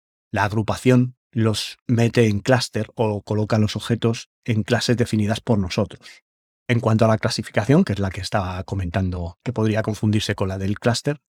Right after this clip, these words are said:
esta técnica tiene su origen en el machine learning. Clasifica elementos o variables en un conjunto de datos, en grupos o clases predefinidos. Utiliza programación lineal estadística, árboles de decisión y redes neuronales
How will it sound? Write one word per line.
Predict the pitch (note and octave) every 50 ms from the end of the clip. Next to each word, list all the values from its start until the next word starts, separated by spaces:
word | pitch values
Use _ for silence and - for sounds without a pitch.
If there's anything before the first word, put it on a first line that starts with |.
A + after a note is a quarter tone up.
| _ -
esta | B2 - - -
técnica | - B2+ C3 B2+ A#2+ B2
tiene | B2 - B2 A#2 A#2+ A2+
su | - - A#2
origen | G#2+ G#2+ A#2+ A#2 - - B2 A#2+ B2 B2 - _ _ _
en | - A#2+ G#2+
el | G#2+ G2+ G2+
machine | F#2+ F#2 - - A2 G#2+ G#2 F#2+
learning. | F2 E2+ F2 F2+ E2+ G2 G#2 _ _ _ _ _ _ _ _ _ _ _ _ _
Clasifica | - - - - G#2+ - B2+ - C#3
elementos | B2 A#2 A2+ A#2 B2 B2+ A#2+ A#2 A2 -
o | A#2
variables | G#2+ G#2 G#2+ A2+ A#2 B2 B2+ -
en | A#2 A2
un | A2 G#2+
conjunto | - A2 G#2 - - B2 A2 - A2
de | G2+ G2+
datos, | G2 G#2+ G#2 - - G2 - - - - _ _ -
en | - G#2 G2+ G2+
grupos | A2 C3 C#3+ C3+ - E3 E3 - - -
o | B2 G#2
clases | - B2 A#2+ - - - -
predefinidos. | - A2+ A2 G#2+ G#2 - G#2+ G2 G#2+ G#2 F#2+ F#2 - - _ _ _ _ _ -
Utiliza | C3 A#2+ B2 B2 A#2 B2 A#2+ C3+ B2
programación | - B2 A2+ A2 G#2+ G#2+ - - B2 A#2 A2+
lineal | A2+ G#2+ G#2+ A2 A2+ G#2+ G2+
estadística, | F2+ - - G2+ G2+ G#2+ A2 - - - - - - F#2 - _ -
árboles | - - A2 G#2+ A#2 A2+ A2+ G#2+
de | G#2 A2
decisión | G#2 G#2 G2 - G2+ - - C3+ C#3+ C#3 - _ _ _ _
y | - - A#2+
redes | - B2 A#2+ A#2+ B2+ A#2+ B2
neuronales | A#2+ A2+ A2 A2 G#2+ G#2 G#2 A2+ A#2 G#2+ G2 F#2 - -